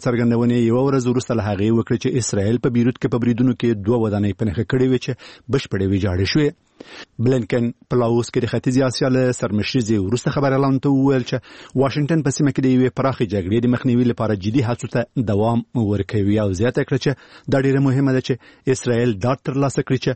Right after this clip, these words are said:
د جګړې په مهال ملکي وګړي خوندي دي. د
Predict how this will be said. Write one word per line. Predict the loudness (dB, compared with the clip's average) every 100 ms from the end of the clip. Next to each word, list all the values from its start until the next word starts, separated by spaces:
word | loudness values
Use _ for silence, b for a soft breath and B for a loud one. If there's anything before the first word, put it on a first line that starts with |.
| B -6 0
د | 0 0
جګړې | -2 0 -2 0
په | 0 0
مهال | 0 -2 -4 _ -2 0
ملکي | 0 0 0
وګړي | 0 0 0 -2 -6 -6
خوندي | -4 -2 0
دي. | 2 0 -2 _ _ _ -2
د | 0